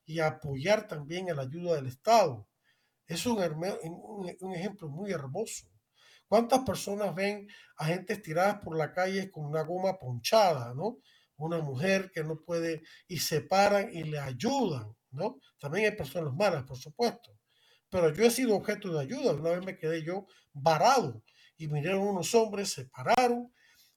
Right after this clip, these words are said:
en su, de, con su camioneta, saltaron de la camioneta a la, a la parte de, del camino en que yo me había arrimado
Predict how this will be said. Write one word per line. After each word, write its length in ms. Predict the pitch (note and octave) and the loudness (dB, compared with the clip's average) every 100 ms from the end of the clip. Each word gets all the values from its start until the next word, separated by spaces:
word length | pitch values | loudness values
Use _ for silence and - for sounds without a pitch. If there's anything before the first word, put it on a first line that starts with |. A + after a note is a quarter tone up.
| _ _ | _ _
en 140 | C#3 C3 | -12 -10
su, 180 | - | -10
de, 160 | C3 C#3 | -10 -10
con 100 | C3+ | -10
su 140 | - | -14
camioneta, 760 | - D3+ C3+ E3 B3 B3 A#3 - _ _ | -6 -4 -4 0 0 0 -6 -8 _ _
saltaron 680 | - F3 C#3+ C3+ G3+ A#3 A3+ | -6 -2 -2 2 4 6 4
de 80 | |
la 140 | G3+ F3+ | 2 0
camioneta 460 | D#3 D#3 G#3 G#3 | -4 -4 -4 -2
a 40 | F#3 | -4
la, 260 | D3 B2+ - - _ _ | -4 -6 -12 -20 _ _
a 80 | C#3+ | -2
la 180 | C#3 C3 | -2 4
parte 380 | F#3 G3 G3+ | 2 2 -4
de, 480 | F3 D3+ C#3+ C3+ - C3+ | -4 -2 -4 -6 -12 -12
del 360 | D3 C3 B2+ | -8 -8 -10
camino 360 | - C#3+ G#3 G#3 | -8 -6 -4 -2
en 100 | F#3+ | -4
que 120 | D3+ | -6
yo 100 | D#3+ | -2
me 60 | F3 | 0
había 220 | F3+ F3+ | 0 0
arrimado 600 | C3+ D#3+ G3+ B3+ G#3+ G3+ | -2 0 6 6 6 2